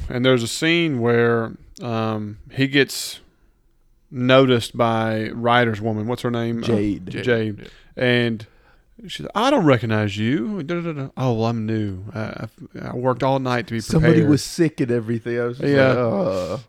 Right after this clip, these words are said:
Speaker 2: "Ugh."
Speaker 1: Um,
Speaker 2: And the fact
Speaker 1: this
Speaker 2: that
Speaker 1: was
Speaker 2: he
Speaker 1: the
Speaker 2: used
Speaker 1: first ep-, this was the first thing of cheese, uh, that I went with.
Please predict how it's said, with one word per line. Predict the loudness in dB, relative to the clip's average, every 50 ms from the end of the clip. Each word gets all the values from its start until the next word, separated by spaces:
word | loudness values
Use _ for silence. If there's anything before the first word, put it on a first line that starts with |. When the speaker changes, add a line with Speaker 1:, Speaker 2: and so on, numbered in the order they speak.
| _ -8
Speaker 2:
"Ugh." | -6
Speaker 1:
Um, | -2 0 2 4 4 6 6 4 4 2 -2 -4 -4 -2
Speaker 2:
And | 0 0
the | 2
fact | 2 4 4
Speaker 1:
this | 6 8
Speaker 2:
that | 8
Speaker 1:
was | 6 8
Speaker 2:
he | 8
Speaker 1:
the | 6
Speaker 2:
used | 6 6
Speaker 1:
first | 6 6 6 6 4 2
ep-, | 2 2 0
this | -6 -4 -4 -2 -2
was | -2 0
the | 0 0
first | 2 4 4 4 4 2 -4
thing | -2 -2 0 0 0
of | -2
cheese, | -2 -4 0 2 4 4 4 2 0 -4 -6 -8 -12 -14 -16 _ _ -16 -12
uh, | -10 -8 -4
that | -2 -2 -2
I | 0 -2
went | -2 -2 -4 -4
with. | -4 -4 -4 -4 -4 -6 -10